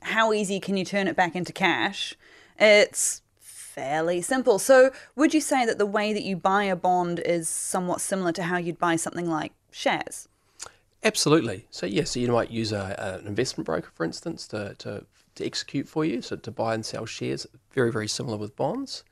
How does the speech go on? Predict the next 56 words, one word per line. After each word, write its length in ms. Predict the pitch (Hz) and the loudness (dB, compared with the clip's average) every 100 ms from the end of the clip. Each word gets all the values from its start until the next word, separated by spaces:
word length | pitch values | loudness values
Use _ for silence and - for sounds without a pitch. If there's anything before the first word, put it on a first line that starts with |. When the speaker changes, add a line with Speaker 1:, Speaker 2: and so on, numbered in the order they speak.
| - | -20
Speaker 1:
Mm-hmm. 160 | 139 165 - | -12 -12 -4
Speaker 2:
So 200 | - 139 | 4 6
in, 180 | 147 - | 6 4
in 60 | 143 | 2
that 180 | - | 2
sense, 340 | - 127 110 110 | 0 -2 -2 -2
it 80 | 113 | 0
is, 320 | 107 101 - - _ - - | 0 -2 -10 -16 _ -20 -12
uh, 220 | 117 - | -12 -12
from 180 | - 113 | -6 -4
an 60 | 104 | -2
investment 520 | 107 135 - 120 - _ | 0 0 -2 -10 -12 _
perspective 400 | - - 104 107 | -18 -10 -10 -8
or 100 | 98 | -8
how 140 | 101 104 | -4 -2
you 160 | 104 | -2
actually 300 | - - - | -6 -14 -18
execute, 480 | 110 - - 104 - | -14 -16 -14 -16 -14
then 160 | 104 107 | -14 -14
yes, 260 | 101 - | -16 -18
you 60 | 113 | -16
know, 160 | 104 107 | -16 -14
very, 200 | 117 104 | -8 -6
very 180 | 107 98 | -6 -12
similar 300 | - 107 101 | -14 -16 -16
to 60 | 117 | -18
shares. 500 | - 139 139 _ _ - - _ 466 | -18 -20 -20 _ _ -20 -20 _ -10
Speaker 1:
Okay, 340 | - 190 - - | -6 -6 -8 2
and 140 | 302 | 6
in 180 | 330 339 | 8 6
terms 400 | - 359 427 440 427 415 | 4 2 4 4 6 4
of 260 | 381 - _ _ _ _ _ | 2 -8 _ _ _ _ _
where 420 | 233 240 302 302 | -2 4 8 8
we're 200 | 262 269 | 8 6
looking 380 | 226 208 208 208 | 6 2 0 -2
at 80 | 175 | 0
it 80 | 165 | 0
on 180 | 185 190 | 0 0
the 80 | 180 | -2
scale 720 | - - 180 165 147 131 - | -4 -2 0 2 2 0 -2
of 180 | 185 175 | -2 0
investments, 760 | 180 170 165 156 - 170 - - | 0 0 -2 -2 -2 -4 -2 -6
'cause 200 | 220 214 | -4 -2
you've 120 | 247 | 2
mentioned 480 | 269 285 - 320 311 | 4 2 4 4 4
term 220 | - 220 | -2 -2
deposits 580 | 202 202 208 202 208 - | -2 4 6 6 4 2
and 120 | 190 | -2
we've 120 | 180 | 0
also 240 | 196 202 220 | 0 0 -2
talked 260 | - - | -2 -2
a 40 | 202 | -2
bit 100 | 214 | 2
about 220 | 196 - | 4 2
shares, 500 | - 190 175 180 180 | 0 4 8 8 6
and, 120 | 180 | 2